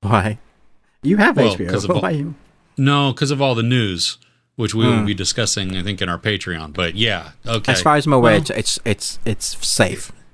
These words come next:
Speaker 1: It's doing
Speaker 2: Okay.
Speaker 1: good numbers, so.
Speaker 2: Good.
Speaker 1: Mm.
Speaker 2: Is, is the whole season out, or is it, like, a weekly release?
Speaker 1: I think it's a weekly release, but it, there are a few out already, so.
Speaker 2: Okay.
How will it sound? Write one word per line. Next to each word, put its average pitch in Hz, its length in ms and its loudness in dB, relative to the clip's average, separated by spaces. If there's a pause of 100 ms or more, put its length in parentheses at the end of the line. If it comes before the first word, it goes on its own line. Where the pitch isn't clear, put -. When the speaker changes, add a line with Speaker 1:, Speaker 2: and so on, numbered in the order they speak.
(120)
Speaker 1:
It's - 160 -2
doing 107 280 4
Speaker 2:
Okay. 98 180 6
Speaker 1:
good 101 160 4
numbers, 90 340 2
so. 80 320 -2 (580)
Speaker 2:
Good. - 140 -2
Speaker 1:
Mm. 87 160 0 (200)
Speaker 2:
Is, 147 320 2 (120)
is 127 180 0
the 120 100 0
whole 165 160 2
season 143 460 0
out, 165 300 2
or 135 120 4
is 110 120 2
it, 113 140 -4
like, 113 160 -2
a 113 60 0
weekly 107 320 2
release? 80 440 -8 (180)
Speaker 1:
I 113 80 2
think 175 140 6
it's 262 120 0
a 254 40 4
weekly 143 400 4
release, 139 200 6
but 120 160 4
it, 120 140 4
there 117 200 6
are 110 40 8
a - 20 -2
few 131 360 4
out 110 300 2
already, 95 340 0
so. 87 360 -4 (100)
Speaker 2:
Okay. - 160 -2